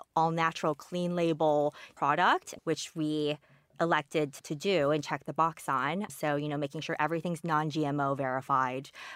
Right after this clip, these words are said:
um, everything's clean label, which is why we actually have entirely frozen supply chain,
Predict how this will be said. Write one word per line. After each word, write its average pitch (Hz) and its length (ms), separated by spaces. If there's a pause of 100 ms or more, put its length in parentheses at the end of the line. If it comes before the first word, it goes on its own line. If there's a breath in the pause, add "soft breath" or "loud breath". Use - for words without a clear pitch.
(140 loud breath)
um, 139 260
everything's 156 460
clean 170 360
label, 139 440
which 151 160
is 156 100
why 160 300
we 156 100
actually 151 240
have 135 240
entirely 143 440
frozen 139 360
supply 135 320
chain, 143 420